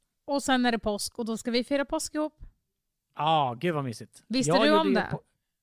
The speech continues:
Speaker 2: nej, det visste jag inte, men det låter super.
Speaker 1: Men
Speaker 2: Jag
Speaker 1: du
Speaker 2: gjorde påskbordet sist,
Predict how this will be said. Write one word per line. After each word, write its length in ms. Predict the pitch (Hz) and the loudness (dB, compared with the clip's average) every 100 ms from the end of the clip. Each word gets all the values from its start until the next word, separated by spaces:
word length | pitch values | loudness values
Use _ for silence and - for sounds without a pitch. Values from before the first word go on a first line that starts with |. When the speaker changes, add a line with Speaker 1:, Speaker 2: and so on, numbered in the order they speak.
| _ _ _ | _ _ _
Speaker 2:
nej, 200 | - 160 | -8 -6
det 60 | 202 | -6
visste 180 | 214 170 | -6 -8
jag 60 | |
inte, 120 | 139 127 | -8 -8
men 100 | 147 | -6
det 40 | |
låter 200 | 156 156 | -6 -8
super. 500 | - 180 180 - 95 - | -6 -6 -6 -8 -14 2
Speaker 1:
Men 140 | 262 | 4
Speaker 2:
Jag 100 | - | 8
Speaker 1:
du 120 | 339 | 8
Speaker 2:
gjorde 160 | - 196 | 6 0
påskbordet 920 | - 196 - - - 156 151 147 143 | -4 -8 -8 -18 -16 -2 2 2 0
sist, 280 | - 165 | -4 -8